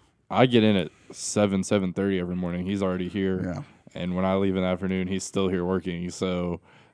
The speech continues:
Speaker 1: I mean, that guy puts in countless amounts of hours. And for this, man, it, you have to. And, and Marvel's just gonna continue to get bigger, man. I
Speaker 2: Yeah,
Speaker 1: mean, they
Speaker 2: Mar-
Speaker 1: have so much stuff in the pipeline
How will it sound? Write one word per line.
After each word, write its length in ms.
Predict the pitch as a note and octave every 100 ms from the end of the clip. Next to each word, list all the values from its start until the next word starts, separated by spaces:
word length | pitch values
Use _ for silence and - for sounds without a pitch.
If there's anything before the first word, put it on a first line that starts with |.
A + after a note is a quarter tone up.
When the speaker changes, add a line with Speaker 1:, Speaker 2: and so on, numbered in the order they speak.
| -
Speaker 1:
I 60 |
mean, 300 | F#2 F2+ F2
that 180 | G2 G#2
guy 180 | G2 F#2
puts 320 | - F#2+ -
in 240 | F2+ E2+ F2+
countless 560 | - - G#2 F#2 F#2 -
amounts 300 | F#2 F2 -
of 80 | -
hours. 420 | F#2 F2+ F2+ D#2
And 360 | G2+ G2 F#2+ - - - -
for 180 | - F2+
this, 240 | G2+ G#2
man, 220 | F#2 F2
it, 260 | F2+ F#2+ - _ _ _ _
you 140 | F2+
have 320 | F2+ F#2+ G2+ -
to. 200 | F#2 E2+
And, 420 | F2 D#2+ F#2+ F#2+ E2+
and 280 | F#2 F2 - _ _ _ _ _ _ _ _
Marvel's 480 | F#2+ F#2 A#2+ A#2+ G2+
just 160 | G#2 -
gonna 160 | A2+
continue 440 | F#2+ F#2+ - G2+ F#2
to 80 | F2
get 240 | F#2 F2
bigger, 280 | F#2 F2 E2+
man. 300 | E2+ E2 B2
I 40 |
Speaker 2:
Yeah, 80 | A#2
Speaker 1:
mean, 100 | G#2
they 120 | G2 G2
Speaker 2:
Mar- 120 | G2+
Speaker 1:
have 120 | F#2
so 280 | - A2 G2+
much 200 | G2 F2+
stuff 260 | - F#2+ F2+
in 80 | F2
the 80 |
pipeline 720 | E2+ F#2+ F#2 F#2 E2+ E2+ F2